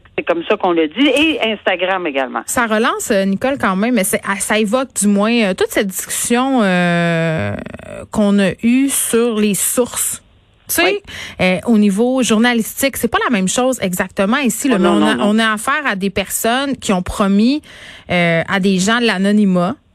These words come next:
Speaker 2: hein, en l'échange de la publication de témoignages. Et là, on a un plaignant, Jean-François Marquis est son nom, qui s'avance et qui dit, «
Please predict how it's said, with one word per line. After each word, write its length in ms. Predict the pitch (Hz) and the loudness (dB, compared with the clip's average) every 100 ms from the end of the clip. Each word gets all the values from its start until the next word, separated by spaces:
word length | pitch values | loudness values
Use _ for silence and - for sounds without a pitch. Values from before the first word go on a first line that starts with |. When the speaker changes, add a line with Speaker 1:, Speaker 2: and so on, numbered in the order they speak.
| - | -4
Speaker 2:
hein, 240 | 202 240 - | 0 0 0
en 120 | 185 | 0
l'échange 340 | 190 214 226 | 0 0 0
de 40 | 214 | 0
la 60 | 180 | -2
publication 600 | 190 185 214 170 226 226 | -2 -2 -2 0 0 -2
de 60 | |
témoignages. 800 | - 208 202 175 180 170 - - - | 0 0 2 2 0 0 -2 -4 0
Et 100 | 196 | 2
là, 260 | 214 247 208 | 2 2 2
on 220 | 185 185 | 2 2
a 40 | |
un 120 | 190 | 0
plaignant, 460 | 180 - 185 185 233 403 _ - - | 0 0 2 2 0 -6 _ -12 -4
Jean-François 560 | 180 196 190 190 233 226 | 0 0 0 0 0 0
Marquis 340 | 180 - 240 | 0 -2 -2
est 60 | 190 | 0
son 260 | 190 165 | 0 0
nom, 280 | 180 254 359 - - - - - | 2 0 -2 -8 -20 -20 -20 -8
qui 60 | - | -2
s'avance 460 | 214 185 240 294 226 | 0 0 0 0 -2
et 40 | |
qui 140 | - | -2
dit, « 320 | 170 185 262 | 0 2 2